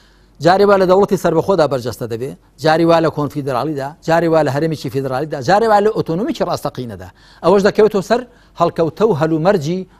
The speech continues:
ڕەخسا و گونجاو. ئێمە ئەم جارە لە ڕێی ریفراندۆمەوە بۆی چووین، دیارە، ئە، بە ئامانج نەگەیشتین. بەڵام ئێمە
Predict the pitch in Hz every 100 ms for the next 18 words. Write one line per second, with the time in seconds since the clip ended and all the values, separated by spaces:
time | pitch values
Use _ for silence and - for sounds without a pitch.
0 | - - - 175 165 135 127 123 180 247
1 | 269 _ _ _ _ - 202 262 262 220
2 | 226 240 233 233 240 220 233 196 220 240
3 | 202 185 175 - 175 214 320 _ _ _
4 | _ _ - 160 185 180 202 - _ _
5 | _ _ - 147 139 139 165 143 220 165
6 | 170 170 165 160 143 127 - 117 107 _
7 | - 143 147 170 180 - 165